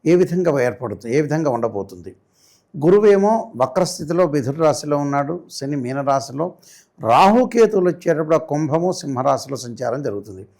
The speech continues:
ఇవన్నీ కూడా గోచారరీత్యా చెప్పబడే ఫలితాలు, కానీ బర్త్ చార్ట్ని అనుసరించి చెప్పబడిన ఫలితాలు కాదు. ప్రధానంగా ఇక్కడ రాశి,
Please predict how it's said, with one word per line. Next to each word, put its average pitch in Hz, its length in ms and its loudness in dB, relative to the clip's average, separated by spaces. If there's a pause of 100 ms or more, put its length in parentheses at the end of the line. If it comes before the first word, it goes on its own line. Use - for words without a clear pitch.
(360)
ఇవన్నీ 156 280 -2
కూడా 175 160 4
గోచారరీత్యా 139 680 0
చెప్పబడే 123 440 -6
ఫలితాలు, 120 380 -4
కానీ 147 160 -2
బర్త్ 131 440 -8
చార్ట్ని 180 280 0
అనుసరించి 127 440 -10
చెప్పబడిన 117 380 -8
ఫలితాలు 104 400 -4
కాదు. 90 260 -10 (1400)
ప్రధానంగా 196 680 4 (920)
ఇక్కడ 165 240 2
రాశి, 156 680 4